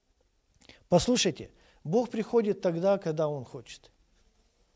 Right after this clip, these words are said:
И знаете, вот особенность Бога, давайте прочитаем. Пришёл Иисус, стал где?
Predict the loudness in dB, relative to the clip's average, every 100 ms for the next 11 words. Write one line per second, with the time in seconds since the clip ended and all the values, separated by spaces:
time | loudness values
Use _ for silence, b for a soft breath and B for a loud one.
0 | _ _ _ -20 -20 _ _ _ _ _
1 | -2 2 4 2 0 2 2 2 0 -2
2 | -8 -20 _ -2 -2 4 4 6 4 4
3 | 6 6 6 4 6 6 6 0 4 4
4 | 4 2 0 -2 -4 -2 -2 -4 -14 _
5 | _ _ _ _ _ -16 -16 -14 -16 -18
6 | -12 -6 -4 -4 -4 -6 -10 -10 -10 -12
7 | -14 -14 -16 _ _ _ _ _ _ _
8 | _ _ _ _ _ _ _ -2 0 2
9 | 2 2 2 2 0 -2 -12 B B B
10 | B B B _ -18 -2 6 6 6 0
11 | -4